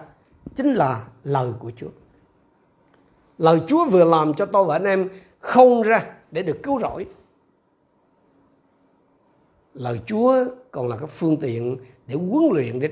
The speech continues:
trang bị chúng ta, để khiến cho chúng ta nên trọn vẹn và sẵn sàng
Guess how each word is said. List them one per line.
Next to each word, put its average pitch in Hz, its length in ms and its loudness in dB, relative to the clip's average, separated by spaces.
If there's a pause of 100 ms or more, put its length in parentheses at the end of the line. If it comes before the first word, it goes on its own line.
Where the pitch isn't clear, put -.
(100)
trang 170 320 -4
bị 110 260 -8
chúng 190 180 -4
ta, 156 100 -4
để 135 140 -2
khiến 262 320 0
cho 175 120 -4
chúng 196 140 -8
ta 160 100 -6
nên 139 240 -4 (100)
trọn 123 240 -6
vẹn 113 320 -10 (280)
và 113 240 -8
sẵn - 380 -6
sàng 113 400 -6